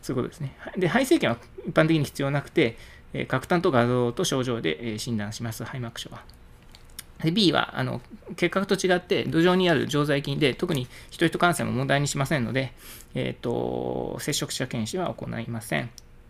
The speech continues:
同様の理由で個室隔離も必要ありません。で、クラリストマイシンは、最近は、あの、えっと、サンフォードとか見ると、アジスロマイシンがファーストチョイスの薬になってて、クラリスマイシンは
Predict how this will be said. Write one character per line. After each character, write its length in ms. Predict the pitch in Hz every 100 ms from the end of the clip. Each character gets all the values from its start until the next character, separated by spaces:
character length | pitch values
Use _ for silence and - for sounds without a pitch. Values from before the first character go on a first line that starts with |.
| -
同 200 | 147 147
様 100 | 135
の 80 | 135
理 100 | 127
由 60 |
で 60 | 180
個 140 | 143
室 160 | 123 -
隔 180 | 139 117
離 60 |
も 60 | 113
必 120 | -
要 40 | 117
あ 20 |
り 60 |
ま 80 | 113
せ 120 | -
ん。 80 | 135 - - -
で、 140 | 190 170 -
ク 100 | 220
ラ 60 | 262
リ 40 |
ス 60 | 269
ト 100 | 294
マ 120 | 294
イ 40 |
シ 180 | - 160
ン 80 | 135
は、 220 | 170 127
最 220 | - 196
近 180 | 196 208
は、 320 | 214 143 -
あ 60 | 127
の、 260 | 120 123 - - - - -
え 80 | 135
っ 40 |
と、 200 | 131 127
サ 180 | 127 262
ン 20 |
フ 80 | 254
ォ 20 |
ー 40 | 160
ド 60 | 131
と 80 |
か 80 | 123
見 80 | 120
る 60 | 110
と、 100 | 123
ア 60 |
ジ 100 | 135
ス 80 | 196
ロ 80 | 220
マ 100 | 233
イ 40 |
シ 120 | 214 123
ン 40 |
が 100 | 117
フ 100 | -
ァ 40 |
ー 20 | 135
ス 60 |
ト 100 | -
チ 80 | 139
ョ 20 |
イ 40 | 131
ス 80 | 123
の 80 |
薬 240 | 107 - 120
に 60 |
な 80 | 123
っ 20 |
て 80 | -
て、 120 | -
ク 80 | 143
ラ 60 | 170
リ 80 | 170
ス 100 | 185
マ 100 | 175
イ 20 |
シ 120 | - 110
ン 100 | 127
は 200 | 131